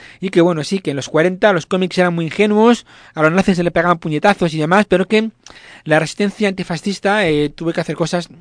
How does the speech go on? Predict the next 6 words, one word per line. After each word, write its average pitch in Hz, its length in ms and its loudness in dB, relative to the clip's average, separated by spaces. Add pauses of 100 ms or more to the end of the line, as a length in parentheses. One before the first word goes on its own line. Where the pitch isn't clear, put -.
(600)
eh, 165 400 -8 (420)
chungas. 165 520 -2 (440)
Los 165 160 -6
fascistas 175 340 -4
eran 185 220 0
chunguísimos, 208 720 -2